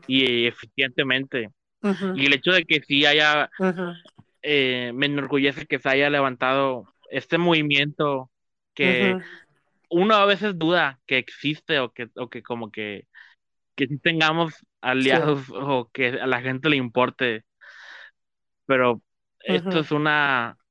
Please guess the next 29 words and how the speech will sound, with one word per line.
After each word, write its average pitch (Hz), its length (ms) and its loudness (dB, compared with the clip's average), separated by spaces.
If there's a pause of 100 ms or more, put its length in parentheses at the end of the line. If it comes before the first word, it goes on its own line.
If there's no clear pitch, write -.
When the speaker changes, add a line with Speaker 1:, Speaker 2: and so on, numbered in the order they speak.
(120)
Speaker 1:
Eh, 113 480 -6
algo 160 280 4
que 170 120 2
me 139 260 2
reconforta 135 600 0
es 147 80 -10
que 135 300 -2 (220)
al 131 140 -2
parecer 139 340 2
a 147 60 2
la 147 140 2
gente 143 280 0
sí 139 100 -4
le 139 120 0
importan 127 580 -2 (100)
y, 117 460 -10 (2000)
y 185 160 4
Speaker 2:
Ujú. - 20 -2
Speaker 1:
que 123 440 4 (560)
espero 147 520 0
que, 135 420 2 (1800)
pues, 139 180 -4
que - 100 -12
se 151 120 -2
mejore 143 420 2
en 165 100 -2
el 147 100 -4
futuro, 160 340 -2
porque 175 480 2